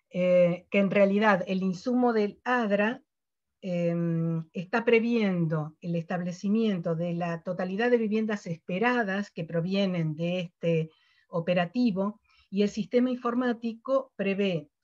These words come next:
que durante el relevamiento se incluyan, em, el total de viviendas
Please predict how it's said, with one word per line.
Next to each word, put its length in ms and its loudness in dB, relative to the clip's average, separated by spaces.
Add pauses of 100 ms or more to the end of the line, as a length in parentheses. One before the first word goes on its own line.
(280)
que 200 -8 (140)
durante 640 0
el 80 -2
relevamiento 720 -2
se 140 -6
incluyan, 920 -2 (600)
em, 840 0
el 160 -4
total 320 0
de 120 4
viviendas 920 0